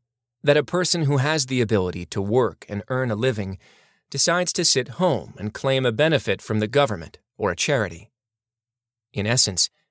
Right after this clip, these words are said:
he or she is stealing from the work of other people in the community. A neighbor or a teenager who sees this person may follow in his or her lead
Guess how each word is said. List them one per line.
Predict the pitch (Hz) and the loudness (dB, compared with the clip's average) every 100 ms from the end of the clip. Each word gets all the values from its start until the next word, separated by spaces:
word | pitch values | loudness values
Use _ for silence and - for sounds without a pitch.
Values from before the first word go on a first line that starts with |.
| _ _ | _ _
he | - 131 147 | -6 -2 -2
or | 143 135 | 2 2
she | 127 - 110 110 | 2 -2 -4 -4
is | 113 | 0
stealing | 110 - 147 147 95 78 | 2 0 -2 -2 -2 -6
from | - 107 | -4 0
the | 104 | 0
work | 104 120 117 | 2 2 2
of | 113 101 | -2 -2
other | 120 131 | 0 0
people | 120 - 101 98 | -2 -4 -4 -4
in | 90 | -2
the | 101 | -4
community. | 95 107 110 110 85 - _ _ _ _ _ _ _ _ _ _ _ | -2 -2 0 -2 -4 -12 _ _ _ _ _ _ _ _ _ _ _
A | 120 | -2
neighbor | 120 120 120 139 160 | 2 4 4 2 2
or | 107 101 | 2 2
a | 95 | 0
teenager | - 185 139 92 98 110 | -2 0 0 0 -2 -4
who | 117 123 | -2 0
sees | - 143 196 - | 0 0 -2 -2
this | 87 | -2
person | - 98 85 104 123 - - _ | -4 -4 -2 -2 -4 -12 -20 _
may | 113 143 | -4 -4
follow | - 151 151 151 170 | 0 4 4 4 2
in | 135 143 156 | 0 -2 0
his | 127 131 | 0 2
or | 131 | 2
her | 127 135 | 2 0
lead | 135 165 117 | 0 -4 -6